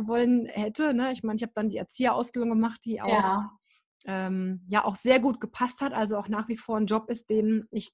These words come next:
Speaker 1: toll finde, auch wenn ich ihn heute nicht mehr ausübe.
Speaker 2: Ja.
Speaker 1: Aber wirklich auch da viel mehr schon im, in jungen Jahren eigentlich zu ermutigen, die Teenager
Speaker 2: Mhm.
Speaker 1: zu ermutigen, wenn sie sich 'n, 'n Job suchen,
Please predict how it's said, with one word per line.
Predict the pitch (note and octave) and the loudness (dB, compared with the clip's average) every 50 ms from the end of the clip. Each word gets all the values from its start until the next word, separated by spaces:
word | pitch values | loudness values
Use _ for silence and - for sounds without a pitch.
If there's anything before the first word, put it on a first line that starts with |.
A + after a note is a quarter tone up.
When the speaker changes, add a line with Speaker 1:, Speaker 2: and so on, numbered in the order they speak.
| _ - | _ -12
Speaker 1:
toll | - - A#3 A#3+ B3 B3 | -4 0 4 4 4 4
finde, | - - B3+ C4+ C#4+ C#4+ C4 A#3+ | 2 2 6 8 8 8 6 6
auch | A#3 A3+ | 2 0
wenn | A#3+ A#3 | 0 -4
ich | A3+ - A#3 | -2 -2 -2
ihn | A3 G#3+ | -2 0
heute | A#3 A#3 A3+ A3+ | 0 0 0 0
nicht | A3 A3 A3 G#3 | 0 0 -2 -4
mehr | G3 - | -4 -2
ausübe. | - A3+ B3+ B3 - A3 G3 G3+ A3+ C4 B3+ - _ _ _ _ - | -2 -4 -4 -4 -6 -6 -2 -2 -2 -2 -4 -8 _ _ _ _ 2
Speaker 2:
Ja. | A3+ A3 G#3+ G#3+ G#3+ - - - _ _ _ _ - - - _ _ _ _ _ - | 6 6 6 6 4 0 -8 -16 _ _ _ _ -20 -20 -20 _ _ _ _ _ -2
Speaker 1:
Aber | - G#3+ G3+ G#3+ G#3 G3 | 0 2 2 2 2 4
wirklich | A3 A#3+ B3 C4 A3+ - | 4 2 2 0 -6 -6
auch | - G#3+ - | -6 -8 -4
da | - A3 A3 A#3 A#3+ | 0 2 4 4 2
viel | A#3+ - - B3 B3+ C#4 B3 | 2 0 0 2 2 4 4
mehr | A3 G#3+ G#3+ A3+ A#3 A#3+ A#3+ | 4 4 4 4 2 2 0
schon | A#3 - A#3+ A3+ A3+ A3 A3+ A3 - - _ _ _ _ _ _ _ _ _ _ _ _ _ _ _ - | 0 -2 0 2 2 4 2 2 0 -4 _ _ _ _ _ _ _ _ _ _ _ _ _ _ _ -6
im, | - A3 G#3+ G#3+ | 0 0 0 2
in | - G#3 G#3+ G3+ | 2 4 4 6
jungen | G#3+ C#4 E4+ G4 F#4 C#4+ | 8 8 8 8 8 8
Jahren | A#3+ G#3+ G#3 A3 A3 A3 | 8 8 8 6 6 4
eigentlich | - - G#3 G#3 A3 G#3+ A3 - | 4 2 2 2 2 2 0 0
zu | - - A3+ | -2 -2 0
ermutigen, | G#3 F#3+ G3+ C4 F4+ G#4+ - B3+ A#3+ G#3+ G#3+ G#3 | 4 6 6 6 6 6 4 2 0 2 2 0
die | G#3 G3+ | 0 -2
Teenager | - - D4+ D#4+ E4 D4+ A#3+ G3+ A#3 A3 A3 | 0 2 2 4 4 4 4 4 2 0 -2
Speaker 2:
Mhm. | |
Speaker 1:
zu | - A3+ | -2 -2
ermutigen, | G#3+ G#3 A3+ D4 E4 - C4+ B3 A3 A#3+ A3 | 0 2 2 2 0 0 -2 -2 0 0 2
wenn | G#3+ A#3 C4 | 2 2 2
sie | C4 C4 | 2 2
sich | A3+ A#3 A3+ - | 0 -2 -2 -2
'n, | A3 G#3 G3+ | -2 -2 -2
'n | G3+ G3+ F3+ | -2 -2 2
Job | G#3 A#3 B3+ B3 - | 2 2 2 0 -4
suchen, | - - - C#4+ E4 D#4+ - A#3 A#3 C#4+ D#4+ - | -8 -2 2 2 2 2 2 0 0 0 0 -2